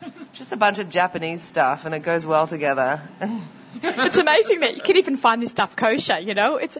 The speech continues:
Speaker 2: It's hard. It's really, it's, it's really hard to, uh, you know, a lot of this stuff I can't get from any of our suppliers, so I have to go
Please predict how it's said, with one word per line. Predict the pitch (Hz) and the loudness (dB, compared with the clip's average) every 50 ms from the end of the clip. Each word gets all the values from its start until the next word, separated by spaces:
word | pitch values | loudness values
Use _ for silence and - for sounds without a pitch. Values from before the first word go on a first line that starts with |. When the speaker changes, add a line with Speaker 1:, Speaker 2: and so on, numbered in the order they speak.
| - - | -12 -12
Speaker 2:
It's | 220 214 | -12 -10
hard. | 220 233 226 233 233 233 196 170 160 160 160 - | -6 -4 -2 -2 0 0 0 0 0 -2 -2 -6
It's | - 165 - | -10 -10 -6
really, | 196 220 220 214 214 | -4 -2 0 0 0
it's, | 196 - 185 - | -2 -4 -6 -8
it's | - - 170 - | -10 -12 -8 -6
really | 190 185 180 175 180 | -4 -4 -2 -2 -2
hard | 175 170 160 156 156 156 | 0 2 2 2 2 0
to, | - 175 160 - - - - - - - | -4 -10 -12 -14 -16 -18 -16 -10 -4 0
uh, | 160 156 156 151 156 156 156 160 | 2 2 2 2 0 -2 -6 -10
you | - 170 | -6 -2
know, | 170 165 160 | 2 4 4
a | 165 | 4
lot | 175 185 185 | 4 2 0
of | 185 160 | -2 -4
this | 170 - | -10 -12
stuff | - - 170 160 160 160 - - - - - - - - | -4 -2 -2 -2 -2 -4 -8 -18 -20 -20 -20 -12 -10 -8
I | - | -8
can't | - - 170 165 160 | -4 -2 -2 -2 0
get | 160 170 151 - | -2 -4 -4 -4
from | - 156 151 | -6 -6 -4
any | 151 160 165 156 | -4 -4 -4 -2
of | 156 156 | 0 0
our | 151 151 | 0 0
suppliers, | 156 - 151 - - 165 151 151 147 147 143 | -2 -6 -10 -6 -2 0 2 2 2 0 -2
so | - 160 | -4 -4
I | 147 | -4
have | 151 156 156 | -4 -4 -6
to | - 160 | -8 -12
go | 151 - 160 147 147 147 143 143 147 151 | -8 -4 0 2 2 2 2 0 -2 -4